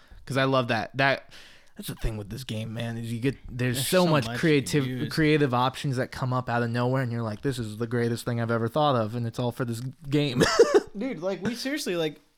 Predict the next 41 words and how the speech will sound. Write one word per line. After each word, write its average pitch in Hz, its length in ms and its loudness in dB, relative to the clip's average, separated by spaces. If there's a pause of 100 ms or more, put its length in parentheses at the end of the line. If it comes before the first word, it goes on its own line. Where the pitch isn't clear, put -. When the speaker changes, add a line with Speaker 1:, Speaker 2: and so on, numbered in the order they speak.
(220)
Speaker 2:
there's 180 340 -2
so 262 220 -2
much 202 320 -2
in 160 100 -6
there 139 180 -6
that 135 260 -8
I 151 60 -6
haven't 175 380 -6
seen 190 560 -4 (120)
in 143 160 -4
the 131 60 -4
game, 175 580 -4
and, 131 200 -6 (720)
like, 151 320 0
we 208 180 2
haven't 226 200 2
even 170 400 0
encountered 196 580 -2
a 123 60 -2
sorcerer. - 580 -6 (120)
I 165 80 0
mean, 202 120 4
I 214 80 2
know, 226 380 0
I 160 80 0
know 208 160 2
all 180 160 2
about, 160 380 0
like, 143 180 -4
the 131 80 -4
wild 151 280 0
magic 123 300 -4
'cause 127 120 -4
that's 135 120 -4
the 135 100 -6
next 127 260 0
character 123 360 -4
I 117 60 -4
wanna 117 220 -6
play. 131 400 -2 (100)
Speaker 1:
Mm-hmm. 147 300 2